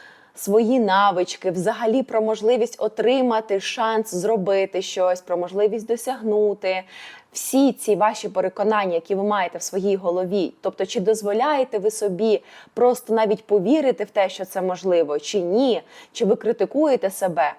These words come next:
саме це і є запорукою того, яких результатів ви можете досягнути у своєму житті. Ви зараз це усвідомлюєте? Дивіться,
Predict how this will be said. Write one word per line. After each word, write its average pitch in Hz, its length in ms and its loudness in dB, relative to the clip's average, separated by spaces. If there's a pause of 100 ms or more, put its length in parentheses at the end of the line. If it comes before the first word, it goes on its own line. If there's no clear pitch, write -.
(220)
саме 262 640 0
це 269 500 2 (120)
і 226 180 4
є 214 500 2
запорукою 208 840 2
того, 277 520 0 (200)
яких 262 440 0
результатів 208 760 0
ви 185 120 -2
можете 196 480 -4
досягнути 185 600 -4
у - 120 -4
своєму 185 540 -2
житті. 170 480 -4 (2000)
Ви 196 160 2
зараз 196 300 0
це 202 80 -2
усвідомлюєте? 214 800 0 (3000)
Дивіться, 254 720 4